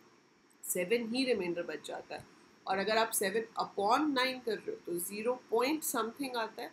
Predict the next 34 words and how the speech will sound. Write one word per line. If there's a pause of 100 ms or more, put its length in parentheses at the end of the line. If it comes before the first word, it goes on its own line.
(420)
इसलिए
वो
सिर्फ (500)
ज़ीरो
लेगा। (220)
So
ये
important
चीज़ें
हैं,
याद
रखेंगे। (380)
और
आप
video
को
लाइक
करेंगे (460)
और
subscribe
तो
आप
already
कर
चुके
होंगे। (220)
Now (140)
you
will (360)
share
this (140)
with (120)
all
your